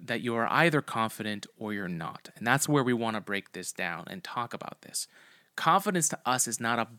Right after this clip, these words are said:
binary thing. It's not a one or zero, or it's under nine thousand or over nine thousand, right? It's about levels. And it's, for us, it's about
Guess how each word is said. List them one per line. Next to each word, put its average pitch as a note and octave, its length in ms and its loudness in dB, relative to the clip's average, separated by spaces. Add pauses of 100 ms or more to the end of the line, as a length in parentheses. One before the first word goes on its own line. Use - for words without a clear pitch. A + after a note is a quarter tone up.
binary A2 580 -2
thing. G2 300 -10
It's - 180 -8
not A2+ 140 -2
a A2 60 2
one A2 300 -2
or G#2+ 60 -4
zero, F#2 480 -2 (420)
or G2+ 120 -8
it's - 180 -6 (420)
under C3 300 6
nine A#2+ 260 4
thousand A2+ 440 2
or A2 320 0
over B2 280 4
nine F#2 280 -2
thousand, - 420 -4
right? D3+ 240 4 (1200)
It's - 420 2 (200)
about C3+ 460 4
levels. A2 580 0 (100)
And A2+ 200 0
it's, - 380 0 (440)
for - 260 -4
us, D3 440 6
it's B2+ 160 0
about A#2 400 2